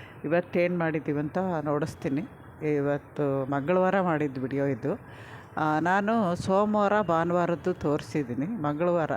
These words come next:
ನೋಡಿ, ಇವತ್ತು ಎರಡು ಹೂವು ಅರಳಿದೆ ದೊಡ್ಡದಾಗಿ, ಕೆಳಗಡೆ ಒಂದು, ಎರಡು ಗಿಡ ಇದೆ ಇದು. ಇಲ್ಲೊಂದು ಅರಳಿದೆ, ಆ ಕಡೆ ಫಸ್ಟ್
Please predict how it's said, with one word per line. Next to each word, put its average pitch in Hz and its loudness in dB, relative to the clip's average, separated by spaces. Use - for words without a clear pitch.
ನೋಡಿ, 160 -2
ಇವತ್ತು 156 -2
ಎರಡು 156 0
ಹೂವು 175 0
ಅರಳಿದೆ 135 -2
ದೊಡ್ಡದಾಗಿ, 143 -2
ಕೆಳಗಡೆ 143 0
ಒಂದು, 143 -2
ಎರಡು 147 0
ಗಿಡ 175 -2
ಇದೆ 156 0
ಇದು. 175 -4
ಇಲ್ಲೊಂದು 190 2
ಅರಳಿದೆ, 165 2
ಆ 262 0
ಕಡೆ 160 -2
ಫಸ್ಟ್ 156 -2